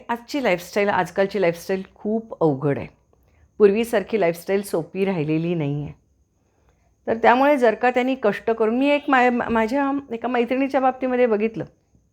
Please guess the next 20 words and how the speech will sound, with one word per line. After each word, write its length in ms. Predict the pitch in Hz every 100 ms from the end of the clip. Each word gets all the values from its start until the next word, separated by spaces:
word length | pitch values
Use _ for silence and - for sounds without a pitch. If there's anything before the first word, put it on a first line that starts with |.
| _ _ _ _ _ _ _ _
तिच्यावर 300 | 196 190 220 226
तर 60 | 240
असंच 500 | 214 214 262 254 -
काहीतरी 480 | - 233 233 254 - -
संकट 460 | - 220 220 254 262
आलं 240 | 220 151 - _ _ _ _ _ _ _ _ _ _
आणि 220 | 208 240 247
ती 100 | 262
डिप्रेशनमध्ये 720 | 240 233 233 233 233 214 190
गेली. 320 | 160 143 - - _ _ _ _ _ _ _ _ _ _ _
तिला 320 | 214 226 240
तिच्या 480 | 262 233 - 226 226
मुलगा 440 | 247 226 196 190
आणि 320 | 226 - 233 233
सुना-, 440 | 233 208 190 -
सुनेला 520 | 202 208 202 196 185
परदेशातून 800 | 180 196 175 175 175 196 208 202
यावं 380 | 170 170 180 196
लागलं 300 | 180 151 151
इथे. 440 | 139 - - -